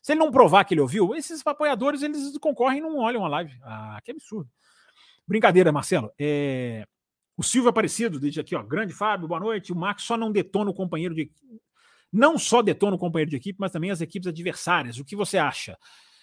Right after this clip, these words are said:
É, é aquilo que eu falei mesmo, Silvio, eu falei bem no comecinho da live, né? A discrepância é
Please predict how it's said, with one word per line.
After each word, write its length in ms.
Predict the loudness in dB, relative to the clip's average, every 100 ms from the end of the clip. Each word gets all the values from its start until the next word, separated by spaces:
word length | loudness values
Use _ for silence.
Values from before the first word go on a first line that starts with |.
| _ _
É, 400 | -12 -10 -8 -10 -14 _ _ _ _
é 60 | -8
aquilo 180 | -2 2
que 60 |
eu 60 | 4
falei 200 | 4 4
mesmo, 240 | 4 2
Silvio, 200 | 0 -2
eu 40 | -2
falei 160 | -4
bem 140 | -4 -4
no 40 |
comecinho 320 | -6 -8 -6
da 100 | -4
live, 220 | -4 -6 -12
né? 200 | -16 -20 _ _ _
A 140 | -16
discrepância 760 | -10 -10 -2 -4 -2 -4 -2 0
é 260 | 0 -2